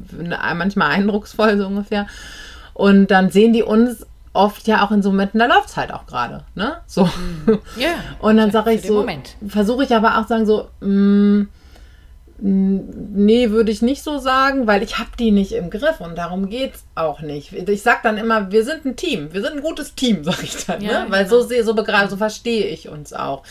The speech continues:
Speaker 1: Ich muss hier niemanden im Griff haben.
Speaker 2: Nee, darum
Speaker 1: Ne?
Speaker 2: geht's gar nicht, ne? Ist ja
Speaker 1: Ähm,
Speaker 2: bei uns auch so, „Mensch, deine Kinder sind ja gut erzogen“, sag ich, „Du, ich erziehe gar nicht, ich
Speaker 1: Ja.
Speaker 2: begleite.“
Speaker 1: Genau,
Speaker 2: Und dann
Speaker 1: und
Speaker 2: lass ich's aber auch
Speaker 1: idealerweise,
Speaker 2: stehen.
Speaker 1: und manchmal haben wir Konflikte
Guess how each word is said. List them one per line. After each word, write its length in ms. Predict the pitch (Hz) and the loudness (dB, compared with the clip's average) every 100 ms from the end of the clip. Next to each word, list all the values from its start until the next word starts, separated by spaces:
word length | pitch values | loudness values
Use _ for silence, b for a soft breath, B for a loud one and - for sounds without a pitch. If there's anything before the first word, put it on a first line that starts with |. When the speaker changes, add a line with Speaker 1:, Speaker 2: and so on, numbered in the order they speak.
| B - | B -10
Speaker 1:
Ich 140 | 185 | -2
muss 200 | 240 - | -2 -2
hier 140 | 254 | -8
niemanden 420 | 202 143 - - 196 | -10 -12 -14 -14 -14
im 140 | 160 | -14
Griff 280 | 151 147 - | -14 -14 -8
haben. 420 | 135 135 139 139 - | -6 -6 -6 -12 -12
Speaker 2:
Nee, 160 | 180 165 | -12 -10
darum 240 | 160 160 | -10 -6
Speaker 1:
Ne? 140 | 180 233 | -4 -4
Speaker 2:
geht's 120 | 254 | -6
gar 180 | 147 135 | -14 -16
nicht, 220 | 131 - | -16 -18
ne? 60 | 147 | -6
Ist 300 | 180 185 180 | 0 0 0
ja 40 | |
Speaker 1:
Ähm, 60 | 180 | 0
Speaker 2:
bei 100 | 185 | 0
uns 180 | 190 202 | -2 -6
auch 160 | 196 196 | -6 -6
so, 100 | 190 | -6
„Mensch, 220 | 180 170 | -10 -8
deine 220 | 180 190 | -10 -10
Kinder 300 | 190 202 180 | -10 -10 -10
sind 200 | 180 175 | -10 -10
ja 80 | 180 | -12
gut 180 | 175 175 | -12 -14
erzogen“, 460 | 165 - 175 156 | -14 -12 -12 -10
sag 100 | 151 156 | -10 -10
ich, 120 | - | -10
„Du, 80 | 175 | -14
ich 160 | - | -12
erziehe 400 | 139 - 226 160 | -14 -12 -10 -8
gar 160 | 143 131 | -10 -12
nicht, 160 | 143 | -14
ich 100 | - | -16
Speaker 1:
Ja. 60 | - | -6
Speaker 2:
begleite.“ 640 | 190 185 160 139 - 143 - - - - | -4 -2 -4 -8 -14 -20 -20 -20 -20 -8
Speaker 1:
Genau, 220 | 208 202 160 | -4 -2 -2
Speaker 2:
Und 40 | |
dann 60 | 135 | -4
Speaker 1:
und 60 | 156 | -4
Speaker 2:
lass 140 | 180 | -4
ich's 100 | 190 | -2
aber 140 | 190 185 | 0 2
auch 180 | 220 202 | 2 2
Speaker 1:
idealerweise, 540 | 202 214 214 220 214 214 | 2 2 0 0 -2 -4
Speaker 2:
stehen. 500 | - - - - 208 | -12 -20 -20 -4 2
Speaker 1:
und 60 | 214 | 4
manchmal 260 | 233 226 | 4 2
haben 140 | 202 202 | 2 2
wir 80 | |
Konflikte 800 | 202 185 156 - 196 220 - - | 0 -6 -8 -10 -4 -4 -4 -10